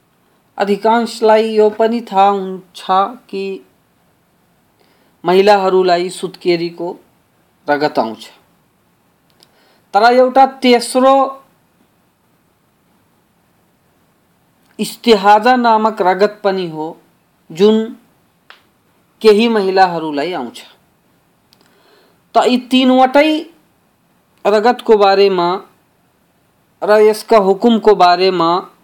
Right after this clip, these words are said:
र यससित सम्बन्धित समस्या र निर्देशनहरूको बारेमा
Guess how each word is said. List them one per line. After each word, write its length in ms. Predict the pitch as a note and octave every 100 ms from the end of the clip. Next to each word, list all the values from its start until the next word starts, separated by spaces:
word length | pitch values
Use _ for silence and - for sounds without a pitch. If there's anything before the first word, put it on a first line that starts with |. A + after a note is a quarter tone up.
| _ _ -
र 80 | F3
यससित 560 | A3 A3+ - A3+ A3 A3+ A3+ A3+ -
सम्बन्धित 680 | - G3 F#3+ G#3 G#3 A#3 A#3 - _ _ _ _ _ _ _ _ _ _ _ _ _ _ -
समस्या 580 | G#3+ G#3+ A3 - A#3+ A#3+ A3+ -
र 160 | F#3+ G3
निर्देशनहरूको 920 | G3 F#3+ G#3 - G#3+ F#3+ F#3 F#3 F#3
बारेमा 460 | D#3+ D3+ D3 C#3+